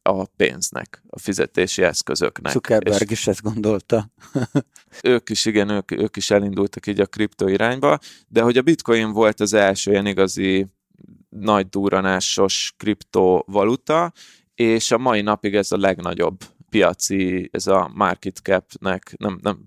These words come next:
Speaker 1: piaci kapitalizáció, vagy nem tudom, hogy fordítják ezt, de ugye amiben a legtöbb pénz van kriptovaluták közül, az a bitcoin,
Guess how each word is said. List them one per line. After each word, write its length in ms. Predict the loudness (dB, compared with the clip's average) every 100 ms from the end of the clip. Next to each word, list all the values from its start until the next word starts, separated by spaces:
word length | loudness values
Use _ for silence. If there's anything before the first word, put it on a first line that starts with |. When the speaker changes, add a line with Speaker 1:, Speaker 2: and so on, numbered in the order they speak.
| _
Speaker 1:
piaci 840 | 2 2 0 -4 -2 -2 -2 -4 -8 _ _ _ _
kapitalizáció, 920 | -2 -2 -2 0 0 0 -2 -2 0
vagy 100 | 0
nem 120 | 0
tudom, 220 | 0 -2
hogy 140 | -2 -6
fordítják 580 | -8 -6 -6 -4 -4 -2
ezt, 240 | -6 -6 -20 -4
de 80 | -2
ugye 180 | 2 0
amiben 420 | 0 0 0 2
a 60 |
legtöbb 420 | 0 0 -2 -4 _
pénz 300 | 0 0 0
van 300 | 2 2 -4
kriptovaluták 840 | -4 -4 -2 0 2 0 0 -4
közül, 240 | -2 -2 0
az 120 | 0
a 40 |
bitcoin, 500 | -4 -10 -2 0 0